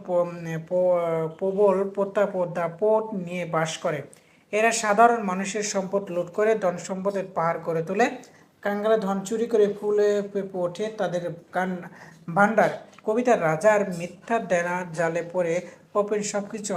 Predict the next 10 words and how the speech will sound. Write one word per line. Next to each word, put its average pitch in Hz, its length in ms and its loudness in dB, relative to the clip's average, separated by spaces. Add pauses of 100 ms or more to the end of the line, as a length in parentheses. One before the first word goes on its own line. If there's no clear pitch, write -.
(140)
হারায়। 165 360 0 (680)
অন্তিম 247 680 -2 (200)
পরিণতিতে 208 540 -2
নিজের 180 420 -6
জমি 185 240 -6
দু-, 185 360 -4
দুটো 180 680 -8
আম 202 400 -4
কুড়ানোর 208 340 2
জন্য 185 140 -4